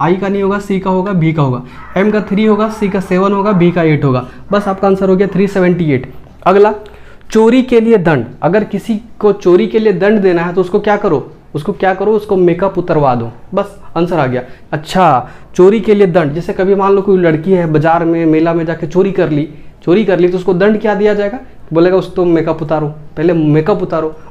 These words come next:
बस आपका answer आ गया। चोरी के लिए दंड क्या दिया जा रहा है? Makeup उसको उतारने के लिए बोला जा रहा है। एम का code होगा, ए का नहीं होगा, के का, के का होगा, ई का नहीं होगा, यू का नहीं होगा, पी का होगा। एम का दोस्तों तीन होगा, के का सेवन होगा, पी का नाइन होगा।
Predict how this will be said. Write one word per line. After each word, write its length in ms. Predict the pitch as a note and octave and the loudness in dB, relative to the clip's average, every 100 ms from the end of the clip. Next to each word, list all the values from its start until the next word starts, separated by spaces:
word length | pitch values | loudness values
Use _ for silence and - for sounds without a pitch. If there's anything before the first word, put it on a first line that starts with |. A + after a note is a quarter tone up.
| F#3+ | -4
बस 160 | F#3 | 0
आपका 200 | F3+ - | 0 2
answer 220 | E3+ E3+ | 2 2
आ 60 | D#3+ | 2
गया। 200 | C#3+ C3+ - - | 2 -2 -6 -8
चोरी 300 | - F3+ G#3 | 2 4 4
के 120 | A#3 G#3+ | 0 0
लिए 140 | G#3 | 2
दंड 280 | F#3 G#3 G3+ | 2 2 0
क्या 120 | G3+ | 0
दिया 160 | G3 G3 | 0 0
जा 120 | F#3+ | -2
रहा 100 | G#3+ | -2
है? 80 | G#3 | 0
Makeup 360 | E3+ E3 G3 | 0 0 -2
उसको 340 | F#3+ - B3 A#3+ - - | -2 -2 -2 -2 -10 -4
उतारने 400 | F3 F#3+ G3 G#3 | 0 2 2 0
के 80 | F3+ | 0
लिए 100 | E3 | 0
बोला 220 | D3 C#3 | 2 0
जा 140 | C3 | 0
रहा 100 | B2+ | -2
है। 120 | C#3 | -2
एम 100 | F3 | 0
का 80 | F3+ | 0
code 220 | F3+ F3 | 0 2
होगा, 280 | D#3+ E3 F#3+ - - - F#3 | 2 0 -4 -10 -18 -4 0
ए 120 | G#3 | 2
का 120 | G3+ | 2
नहीं 160 | F#3 F3+ | 2 2
होगा, 140 | F#3 | 0
के 240 | F3+ F#3 | 0 0
का, 140 | F3+ F#3 | 0 -2
के 400 | F3+ - - F3+ | -4 -6 -2 0
का 120 | F3+ | 0
होगा, 300 | D#3 D3+ F#3 | -2 -2 -2
ई 120 | F3+ F#3 | -2 0
का 120 | F3 | 0
नहीं 160 | D#3 | 0
होगा, 140 | D3 E3+ | 0 0
यू 220 | D#3+ F3 | 0 0
का 140 | F3+ | 0
नहीं 160 | E3+ D3+ | 0 0
होगा, 140 | D3 | -2
पी 240 | F#3+ A#3+ A3 | -2 -2 0
का 80 | D#3+ | 0
होगा। 300 | C#3 B2+ B2 - - | 0 -2 -6 -16 -6
एम 140 | F3+ G#3 | 0 2
का 120 | G3+ | 2
दोस्तों 240 | F#3 F3+ | 0 0
तीन 240 | F3 G3 F#3+ | -2 0 2
होगा, 200 | F3+ F#3+ | 0 -2
के 240 | F#3+ E3+ | -2 -2
का 120 | E3+ | -2
सेवन 360 | E3 E3 E3 F3+ | -4 -2 0 0
होगा, 200 | F3+ F#3+ | 0 -2
पी 240 | F#3 E3 | -4 -4
का 140 | D#3+ D#3+ | -2 -2
नाइन 220 | D3+ D3 | 0 0
होगा। 200 | C3 C3 | 0 -4